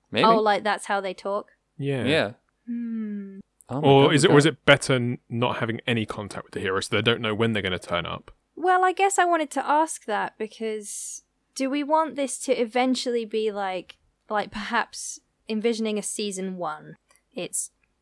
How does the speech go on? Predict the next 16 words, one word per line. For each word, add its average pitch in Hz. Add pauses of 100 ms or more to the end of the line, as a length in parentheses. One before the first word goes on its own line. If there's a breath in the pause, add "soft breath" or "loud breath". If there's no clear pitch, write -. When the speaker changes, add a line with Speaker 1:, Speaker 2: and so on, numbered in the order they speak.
(120)
Speaker 2:
purely 202
no 190
contact 180
with 180
the 175
heroes 170 (400)
on 180
the 170
other 170
side 165
of 165
the 170
portal, 165
but -
then 175
it -